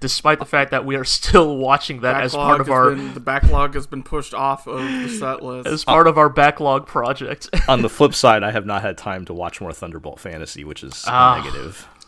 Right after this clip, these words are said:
Speaker 2: Oh,
Speaker 3: But
Speaker 2: that is true.
Speaker 1: Now that is a tragedy.
Speaker 3: we'll, we'll get there. So anyway, before we get into our full-on anime discussion, let's introduce everybody. I'm Jel. I'm joined by Iroh.
Speaker 2: I'm still here. I'm not dead yet.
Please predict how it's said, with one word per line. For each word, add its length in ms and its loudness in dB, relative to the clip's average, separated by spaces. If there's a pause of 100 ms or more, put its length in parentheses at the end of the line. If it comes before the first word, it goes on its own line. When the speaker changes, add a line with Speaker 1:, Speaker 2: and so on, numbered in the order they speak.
Speaker 2:
Oh, 60 -10
Speaker 3:
But 100 -6
Speaker 2:
that 120 -10
is 140 -18
true. 340 -16
Speaker 1:
Now 120 -14
that 180 -4
is 140 -6
a 60 -14
tragedy. 580 -2 (520)
Speaker 3:
we'll, 140 -10
we'll 140 -10
get 180 -10
there. 240 -14 (440)
So 260 -14 (180)
anyway, 400 0 (1300)
before 180 -6
we 80 -4
get 140 -2
into 580 -8
our 160 -8
full-on 500 0
anime 360 -8
discussion, 560 -8
let's 240 -12
introduce 440 -12
everybody. 460 -10 (300)
I'm 180 -12
Jel. 340 -10 (1200)
I'm 100 -8
joined 220 -10
by 100 -6
Iroh. 360 -8 (680)
Speaker 2:
I'm 80 -18
still 220 -12
here. 280 -10 (580)
I'm 100 -16
not 180 -14
dead 160 -16
yet. 260 -14